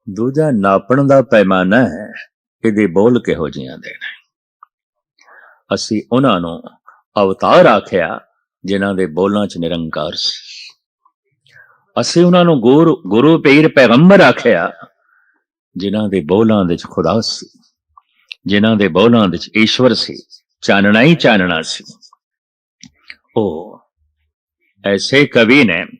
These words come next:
ਜੋ ਰਿਸ਼ੀ ਨੇ, ਔਰ ਇਸ ਵਾਸਤੇ ਰਿਸ਼ੀ ਨੇ ਕਿਉਂਕਿ ਮੁਨੀ ਨੇ। ਧੰਨ ਗੁਰੂ ਗੋਬਿੰਦ ਸਿੰਘ ਜੀ ਮਹਾਰਾਜ ਤੇ ਆਪਣੀ ਬੇਸ਼ਤਰ ਸਾਰੇ ਮਹਾਰਸ ਟਪਕਦੇ ਪਏ ਨੇ।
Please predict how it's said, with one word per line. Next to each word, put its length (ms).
ਜੋ 200
ਰਿਸ਼ੀ 400
ਨੇ, 200
ਔਰ 80
ਇਸ 240
ਵਾਸਤੇ 400
ਰਿਸ਼ੀ 340
ਨੇ 280
ਕਿਉਂਕਿ 400
ਮੁਨੀ 360
ਨੇ। 120
ਧੰਨ 260
ਗੁਰੂ 160
ਗੋਬਿੰਦ 340
ਸਿੰਘ 220
ਜੀ 160
ਮਹਾਰਾਜ 440
ਤੇ 200
ਆਪਣੀ 360
ਬੇਸ਼ਤਰ 540
ਸਾਰੇ 640
ਮਹਾਰਸ 720
ਟਪਕਦੇ 420
ਪਏ 180
ਨੇ। 360